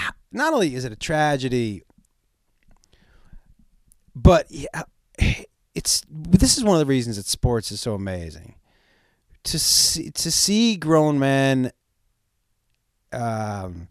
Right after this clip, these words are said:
as a group speak so, uh, <sighs> glowingly about a young man and how his effect on the game and his effect on people he had never met and his effect on his community.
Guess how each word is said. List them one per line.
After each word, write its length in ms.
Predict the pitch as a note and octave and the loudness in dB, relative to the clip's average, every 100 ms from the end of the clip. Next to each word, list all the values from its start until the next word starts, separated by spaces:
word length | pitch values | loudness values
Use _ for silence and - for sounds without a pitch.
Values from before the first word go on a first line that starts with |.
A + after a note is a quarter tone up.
| _ _ _ _ _ - | _ _ _ _ _ -10
as 140 | C#3 | -8
a 40 | C#3 | -6
group 600 | C3 G#3 A#3+ B3+ D3 - - _ _ | -6 -2 2 4 2 -4 -20 _ _
speak 540 | - - - F#3 F3 - | -6 -6 0 0 0 -2
so, 600 | - F3 F3 F3 C#3 - _ _ _ _ _ _ _ _ | 2 4 6 4 0 -8 _ _ _ _ _ _ _ _
uh, 840 | A2 A2 G#2+ G#2 G2+ F#2+ E2+ D#2+ - - - _ _ _ _ _ _ - | -8 -6 -4 -4 -4 -4 -8 -10 -16 -20 -20 _ _ _ _ _ _ -16
<sighs> 60 | - - - - - - _ _ _ _ _ _ B2+ | -16 -14 -18 -20 -20 -20 _ _ _ _ _ _ 4
glowingly 580 | C3 E3 F#3+ E3+ C3 A2 | 10 10 10 6 2 0
about 320 | F#2 B2 A#2+ | 0 2 2
a 40 | |
young 340 | A2+ B2+ B2+ A#2+ | 4 4 4 4
man 560 | B2 B2 B2 A#2+ A2+ _ - | 4 4 4 2 -2 _ -8
and 440 | A#2+ A#2 A#2 A2 | -4 -2 -2 -2
how 640 | A2 C3 C3+ C3 B2+ A#2+ - _ _ | -4 -2 0 2 2 2 -4 _ _
his 200 | C3+ C3 | -2 -2
effect 360 | B2 - E3 D3 | -2 0 0 0
on 100 | B2+ | -2
the 60 | |
game 360 | A#2 C#3 C#3 B2+ | 0 2 2 2
and 80 | A#2 | -2
his 80 | |
effect 340 | A2 - D#3+ - | -4 -2 0 0
on 80 | B2+ | 0
people 320 | - C3+ C3 | 0 0 -2
he 120 | C3 | 0
had 100 | B2 | 0
never 220 | B2+ B2 | 0 2
met 200 | B2 B2+ | 2 2
and 80 | G#2+ | 0
his 100 | G#2+ | -6
effect 360 | - - E3 D3+ | -8 -4 -2 0
on 100 | B2+ | -2
his 160 | B2 | -4
community. 720 | - A#2+ C3 B2+ B2 A#2+ A2 | -4 -2 0 2 0 -2 -4